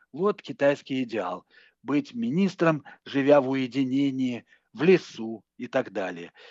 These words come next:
И я отчасти тоже следую этому идеалу, отдаю ему должное. В России я живу под Москвой, прямо на краю большого леса, недалеко от большой Москвы. Итак,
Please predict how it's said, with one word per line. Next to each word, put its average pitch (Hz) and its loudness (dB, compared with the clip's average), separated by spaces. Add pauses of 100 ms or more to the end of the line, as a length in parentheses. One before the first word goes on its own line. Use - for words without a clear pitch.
(160)
И 117 -6
я 180 6
отчасти 143 0 (220)
тоже 143 0
следую 117 -6
этому 95 -8
идеалу, 117 4
отдаю 110 0
ему 90 -6
должное. 143 2 (340)
В - -20
России 175 0 (220)
я 113 0
живу 107 -4
под 95 -10
Москвой, 139 0 (200)
прямо 123 4 (240)
на 113 -4
краю 120 -2
большого 98 -6 (200)
леса, 135 0 (260)
недалеко 113 2 (140)
от - 0 (120)
большой 104 -2
Москвы. - -4 (800)
Итак, 190 4